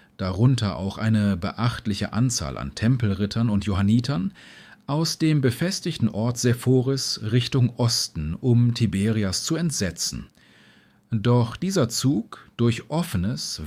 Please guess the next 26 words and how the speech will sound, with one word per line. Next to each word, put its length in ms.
wasserarmes 880
Gebiet 680
bei 300
brennender 560
Sommerhitze 880
erwies 540
sich 260
als 280
verhängnisvoll. 960
Die 220
muslimischen 640
Truppen 600
schnitten 440
den 180
Kreuzfahrern 1000
den 220
Zugang 500
zu 200
Wasserquellen 640
ab, 300
umzingelten 680
sie 240
in 200
der 180
offenen 340
Landschaft 640